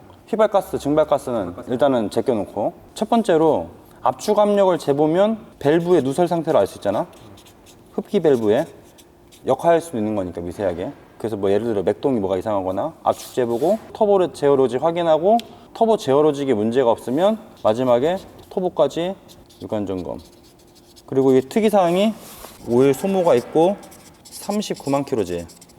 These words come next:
엔진 자체만으로 노후됐다고 문제를 야기할 것 같진 않지. 근데 어쨌든 지금 증상 중에 엔진 부조가 동반하고 있고, 실압 코드는 없지만 엔진이 떨잖아.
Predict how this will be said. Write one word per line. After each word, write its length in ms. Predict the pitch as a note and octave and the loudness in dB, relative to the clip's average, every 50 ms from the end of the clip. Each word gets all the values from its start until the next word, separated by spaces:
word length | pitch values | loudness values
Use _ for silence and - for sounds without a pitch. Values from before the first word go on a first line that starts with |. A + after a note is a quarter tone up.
| - - - - - _ - - - | -20 -20 -20 -20 -20 _ -20 -18 -4
엔진 380 | - D3+ E3+ G#3 G#3 B3 B3+ A#3 | 0 2 2 4 4 2 0 0
자체만으로 840 | - E3 B3+ - - B3+ A#3+ A#3 A3 G#3+ G#3 G3+ F#3+ F3 E3 C#3 A2+ A#2+ | 0 -4 -8 -4 -2 0 0 2 2 0 0 0 -2 -2 -2 -4 -4 -4
노후됐다고 640 | C#3 D#3+ F3 F#3 E3+ F3 E3 - - D#3 D3 C#3 B2+ | -2 -2 0 0 -2 -2 -6 -2 -2 -2 -2 -2 -2
문제를 400 | A2+ A2+ B2 A#2 C3+ C3+ B2 G#2 | -2 -2 -2 0 0 0 2 2
야기할 320 | F#2 F2+ F2+ - A#2+ A2 | 0 0 0 0 -4 -4
것 160 | - - G2 | -4 -6 -8
같진 300 | F#2+ D#2+ E2+ - - F2+ | -8 -8 -8 -8 -10 -14
않지. 320 | C2+ A1 - - - - - - _ _ _ _ _ _ _ | -14 -14 -18 -20 -20 -20 -20 -20 _ _ _ _ _ _ _
근데 240 | - C#3+ D3+ D3+ D#3+ | -6 -4 0 2 4
어쨌든 600 | B2 A#2 B2 - E3 - - - F#3+ G3+ G#3 G3+ - - - | 4 4 2 0 -4 -4 -2 0 0 0 -2 -4 -8 -16 -8
지금 200 | - D3+ D3 - | -6 -6 -6 -2
증상 400 | - D#3 D#3 D3 F3+ F3+ F3 E3 | -2 -2 0 2 2 0 0 0
중에 380 | D3+ D#3 D#3+ E3+ F#3+ G#3+ A#3 - - - | -2 -2 0 0 0 -2 -4 -6 -12 -4
엔진 340 | - - B2+ D3+ D3 E3 D#3+ | 0 0 0 2 0 -2 -2
부조가 760 | - - D3 C#3+ C#3 D#3 C#3+ C3 B2+ B2 C#3 E3+ F#3+ - - | -2 -4 -6 -2 0 0 2 4 4 4 4 2 -2 -6 -12
동반하고 520 | - B2+ B2+ C3+ C#3+ C#3+ C#3+ C3+ A#2+ A#2+ G#2+ | -8 -6 -2 0 0 2 2 2 0 0 -4
있고, 460 | F#2+ - - D#3+ F#3 G#3 G#3+ G#3+ - - - - | -4 -4 -2 0 0 0 -2 -4 -12 -20 -18 -10
실압 300 | - - B3+ C4 C4 C4 | -4 0 0 0 0 -2
코드는 240 | A3 F3+ E3+ D#3+ B2+ | -4 -2 0 -2 -2
없지만 480 | G2+ F2+ - - A2+ G#2+ G2+ G#2 A#2 | -2 -4 -6 -8 -6 -6 -4 -4 -4
엔진이 300 | A2 A#2 A#2 C3 C3 A#2+ | -6 -6 -4 -4 -6 -2
떨잖아. 480 | - F3 F3 E3 D3+ A#2+ A2+ C3 E3+ | 0 -2 -2 0 -4 -4 -4 -4 -6